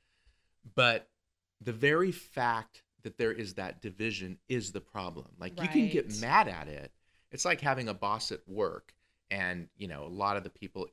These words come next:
Speaker 1: on the staff don't like the boss. But the
Speaker 2: Right.
Speaker 1: reality is that that's a reality."
Speaker 2: Right.
Speaker 1: <laughs> Like,
Speaker 2: Yeah.
Speaker 1: "Yeah, I know you're upset about it, but put your
Speaker 2: Yeah.
Speaker 1: anger aside for a second.
Speaker 2: Uh-huh.
Speaker 1: The fact is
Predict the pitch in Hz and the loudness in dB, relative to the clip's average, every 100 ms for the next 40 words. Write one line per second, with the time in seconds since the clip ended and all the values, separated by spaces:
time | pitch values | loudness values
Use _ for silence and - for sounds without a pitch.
0 | _ - 87 85 - - 82 78 - 90 | _ -10 -8 -6 -6 -4 -6 -6 -10 -8
1 | 82 80 76 85 120 104 - - 95 165 | -6 -8 -8 -8 -4 -4 -4 -8 -6 -4
2 | 123 131 185 202 147 - 107 107 95 - | 0 6 6 6 0 2 2 2 0 -6
3 | _ _ - 127 131 131 135 123 98 98 | _ _ 0 2 6 6 6 0 0 2
4 | 123 110 82 73 - - 180 160 143 - | 4 4 -2 -6 -12 -8 -2 -2 -2 -6
5 | 131 - 131 - - 196 269 349 156 160 | -6 -6 -8 -8 -4 6 8 8 6 8
6 | 143 160 202 185 - 165 160 113 107 104 | 8 10 8 8 4 2 2 2 0 -4
7 | - 165 180 185 - 208 202 160 143 147 | -8 -6 -2 -2 -4 4 8 8 6 4
8 | 139 - 131 135 - 185 95 156 160 202 | 0 2 0 0 -2 2 2 2 -4 -10
9 | - 120 147 165 170 143 110 | -10 -4 4 4 6 4 4